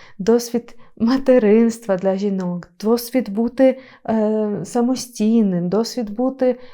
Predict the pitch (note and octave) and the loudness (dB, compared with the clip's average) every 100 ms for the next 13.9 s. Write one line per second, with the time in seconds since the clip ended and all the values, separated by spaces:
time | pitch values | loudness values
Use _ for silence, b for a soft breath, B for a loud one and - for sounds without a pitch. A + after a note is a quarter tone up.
0 | B - G3 F#3+ A3+ A#3+ G#3+ F3+ F3+ F3+ | B -10 -4 0 2 2 0 -2 -6 -8
1 | b b G3 A#3 B3+ - B3 - - F#3+ | b b 0 0 0 -4 -8 -8 -10 2
2 | A3+ B3 A#3 G#3+ G3 B3 C4 A#3 A#3 B | 2 2 -4 -6 -4 -4 2 4 2 B
3 | B B G#3+ G#3+ G#3 - A3+ A#3 G#3 G3 | B B -4 0 0 2 2 4 2 4
4 | A#3+ B3 - F3 G#3 _ _ _ _ _ | 4 2 -2 -8 -8 _ _ _ _ _
5 | _ _ _ _ _ _ _ _ _ _ | _ _ _ _ _ _ _ _ _ _
6 | _ - B3+ A#3+ - - G3+ - A#3+ G3+ | _ 0 2 2 -6 -16 -10 0 0 0
7 | - - A#3 C4+ A#3+ G3 - - _ _ | -10 -2 2 4 4 0 -8 -20 _ _
8 | _ _ - G#3 C4+ C4+ B3 A#3+ G3+ F3+ | _ _ -2 4 4 2 -6 -6 -6 -2
9 | A3+ C4+ C4+ F#3+ F#3+ - E3+ F3+ A3 C4 | 2 2 0 -8 -8 -8 -6 -2 2 2
10 | B3+ - A3 - B B B B A#3+ C4 | 0 -4 -4 -4 B B B B 0 2
11 | A#3+ A3 G#3+ G#3+ G#3+ A3 A3+ F#3+ E3 E3 | 2 2 0 0 2 2 2 0 -2 -2
12 | F#3+ G3+ G#3 F#3 A3+ A3+ G#3 - A3+ B3 | -4 -2 -6 -2 -4 -2 -4 -2 -2 0
13 | A#3+ G#3+ G#3+ G#3+ G3 F#3 E3+ F3 - | 0 0 -2 -4 -2 -4 -6 -10 -16